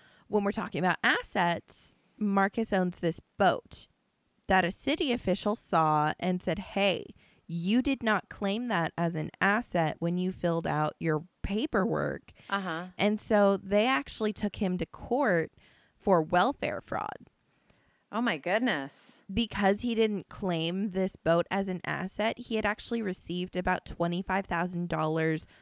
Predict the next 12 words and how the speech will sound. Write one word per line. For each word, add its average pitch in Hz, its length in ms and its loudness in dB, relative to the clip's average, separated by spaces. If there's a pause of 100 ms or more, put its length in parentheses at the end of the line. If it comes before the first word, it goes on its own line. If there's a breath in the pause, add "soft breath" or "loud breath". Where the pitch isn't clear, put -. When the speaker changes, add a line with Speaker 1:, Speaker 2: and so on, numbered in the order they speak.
(140 soft breath)
Speaker 1:
more 170 800 6
than 160 200 -2
he 180 220 -4
should 156 320 -2 (160)
have. - 340 -10 (200)
Speaker 2:
And 220 160 2
that's 175 200 8
Speaker 1:
Over 165 80 2
Speaker 2:
probably 180 680 6
over 156 240 0
time, 147 440 -2
yeah, 127 260 -4